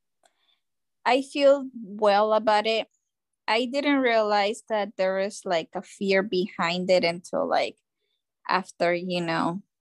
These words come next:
all this time of processing it. And I think it just came right after, like, I got pregnant, like, "I'm gonna do this <laughs> again." And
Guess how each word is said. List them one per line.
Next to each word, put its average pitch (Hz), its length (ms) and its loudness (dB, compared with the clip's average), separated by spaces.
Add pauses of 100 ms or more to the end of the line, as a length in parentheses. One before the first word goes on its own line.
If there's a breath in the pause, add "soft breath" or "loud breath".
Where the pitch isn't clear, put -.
(140)
all 170 240 4
this 180 340 0
time 170 520 -2
of 147 120 -8
processing 190 720 -4
it. 196 200 -2 (960 loud breath)
And 220 160 4
I 220 80 2
think 262 260 4
it 262 180 2
just 254 300 -2
came 220 360 -2
right 185 440 -2
after, 180 500 -8
like, 165 380 -8 (520 loud breath)
I 175 140 2
got 175 300 0
pregnant, 180 560 -2
like, 135 240 -4 (1400)
"I'm 226 480 2
gonna 214 240 -8
do 208 120 -4
this 208 220 -4
<laughs> - 0 -
again." - 1000 0 (720 loud breath)
And 214 720 -4